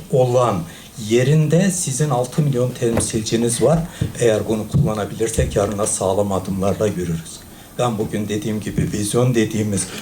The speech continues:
o kremayı ben otuz senede markalaştıramadım. Turan Başkanımız da söyledi aynı şeyi.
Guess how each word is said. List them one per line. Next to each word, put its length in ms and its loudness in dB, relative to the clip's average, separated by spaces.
o 240 4
kremayı 760 0
ben 180 0
otuz 460 2
senede 680 2
markalaştıramadım. 1120 2
Turan 320 2
Başkanımız 520 0
da 100 0
söyledi 460 0
aynı 220 -4
şeyi. 260 -14